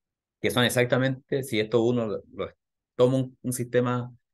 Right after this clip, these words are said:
con un hamiltoniano y ese hamiltoniano viene de un lagrangiano, si ustedes sacan las ecuaciones de movimiento de las ecuaciones de Euler-Lagrange y sacan las ecuaciones de movimiento desde las ecuaciones de Hamilton, van a obtener básicamente las mismas ecuaciones de movimiento.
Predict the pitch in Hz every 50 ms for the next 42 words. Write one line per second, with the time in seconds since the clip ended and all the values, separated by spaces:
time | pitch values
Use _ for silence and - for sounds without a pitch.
0 | _ _ 110 107 107 107 - - _ - 113 113 110 104 - 113 113 135 147 135
1 | 110 85 - - - - 104 107 110 113 104 104 107 101 104 113 117 120 113 101
2 | 98 104 107 107 101 98 95 95 98 101 104 104 101 107 110 - - 147 143 151
3 | 175 175 - _ _ _ _ _ _ _ _ _ _ _ - - - 107 107 107
4 | - - 104 104 - 110 98 92 90 87 85 82 - 98 104 104 101 104 101 107
5 | 110 110 123 135 131 123 - - - 80 80 - _ _ - 78 82 80 82 82
6 | 82 - 104 101 - 104 98 95 95 101 104 107 107 110 113 117 131 143 156 170
7 | 175 170 - - _ - - - 104 104 107 101 98 98 95 92 90 87 101 107
8 | 104 101 98 98 98 110 117 110 104 - 80 73 76 85 90 90 95 85 87 85
9 | 87 - 85 90 104 101 104 101 123 - 165 170 175 180 175 175 - 190 185 170
10 | - 123 120 117 120 117 117 - 113 120 127 131 131 127 _ _ _ 117 117 110
11 | 113 113 117 120 120 120 110 104 104 117 120 120 117 117 113 113 110 - - 113
12 | 110 107 104 107 101 101 98 101 110 120 90 - -